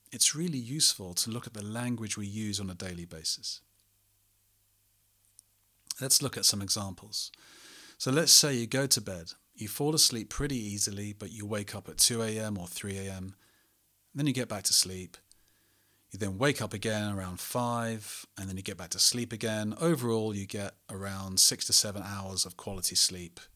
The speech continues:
notwithstanding the interruptions. So if somebody asked you how your night was, how would you respond? For some of you, you may be tempted to say that you had a bad night because you woke up several times.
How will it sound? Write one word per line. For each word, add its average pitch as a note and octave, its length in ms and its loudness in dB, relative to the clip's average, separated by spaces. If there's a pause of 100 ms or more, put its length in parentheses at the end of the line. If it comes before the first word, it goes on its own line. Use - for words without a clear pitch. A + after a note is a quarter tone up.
(300)
notwithstanding F#2+ 680 0
the F2+ 100 -8
interruptions. F2 720 -8 (1500)
So - 160 2
if C#3 80 2
somebody G3 380 6
asked C#3 380 4
you G2+ 140 -4
how - 240 -6
your G#2+ 180 -2
night A2+ 380 0
was, E2 440 -2 (280)
how B2 160 -4
would A#2 140 -4
you A2 80 -6
respond? G#2 500 -2 (1500)
For - 100 -4
some D3 240 8
of C#3 140 2
you, C3+ 140 0
you B2+ 260 -2
may A2+ 140 0
be G#2+ 100 -4
tempted G#2+ 340 0
to G#2+ 60 4
say G#2+ 260 6
that G2 100 -6
you G2+ 80 -6
had G2+ 140 -8
a G2 60 -8
bad A#2 380 -6
night E2 420 -12 (200)
because G2 260 -6
you G2 80 -8
woke G2 280 -6
up F#2 100 -4
several F#2+ 320 2
times. G#2+ 520 -6